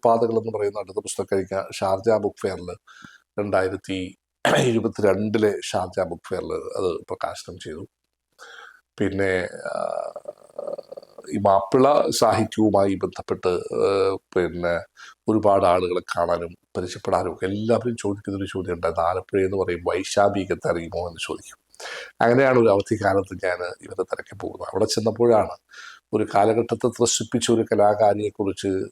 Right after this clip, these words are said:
അറിയുന്നത്. അതാണ്ട് ആറ് വർഷം നീണ്ട എൻ്റെ പഠനങ്ങൾക്ക് അപ്പുറത്ത് നിന്നുകൊണ്ടാണ് ഐഷാ ബീഗം എന്ന് പറയുന്ന പുസ്തകം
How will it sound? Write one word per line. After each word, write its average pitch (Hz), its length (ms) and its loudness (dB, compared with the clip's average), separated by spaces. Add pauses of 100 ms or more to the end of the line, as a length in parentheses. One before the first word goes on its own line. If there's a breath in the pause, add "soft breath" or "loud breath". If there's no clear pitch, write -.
(160)
അറിയുന്നത്. 90 480 -6
അതാണ്ട് 95 380 2
ആറ് 101 260 4
വർഷം 104 360 -4
നീണ്ട 95 320 -8
എൻ്റെ 90 280 -2 (520 soft breath)
പഠനങ്ങൾക്ക് 98 580 0
അപ്പുറത്ത് - 360 -10
നിന്നുകൊണ്ടാണ് 92 500 -6
ഐഷാ 95 320 -2
ബീഗം 92 300 -8
എന്ന് 92 140 -8
പറയുന്ന 90 280 -6
പുസ്തകം - 440 -6